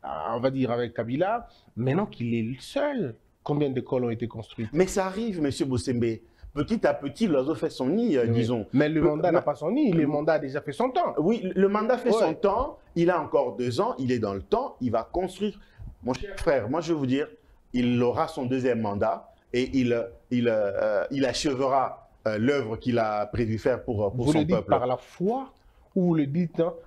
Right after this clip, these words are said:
Speaker 1: en, en, en autopsiant le problème ? Est-ce que vous avez vu la, la colère des gens grandir dans,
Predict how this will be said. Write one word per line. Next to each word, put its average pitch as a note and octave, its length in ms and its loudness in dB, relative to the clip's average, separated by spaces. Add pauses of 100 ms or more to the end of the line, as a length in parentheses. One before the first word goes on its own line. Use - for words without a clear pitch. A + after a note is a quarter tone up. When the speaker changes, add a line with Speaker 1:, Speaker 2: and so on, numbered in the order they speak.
(120)
Speaker 1:
en, C3 80 -2
en, C3+ 580 -2
en C#3+ 120 0
autopsiant D#3 640 0
le D3 100 -2
problème ? C3 380 0
Est-ce F3+ 120 -2
que - 60 -6
vous F#3+ 260 -4
avez C#3 180 -2
vu F#3+ 360 -2
la, B2+ 340 0
la B2+ 240 -4
colère D3 400 -2
des B2 140 -2
gens B2 140 -2
grandir A2+ 420 -4
dans, A2 240 -4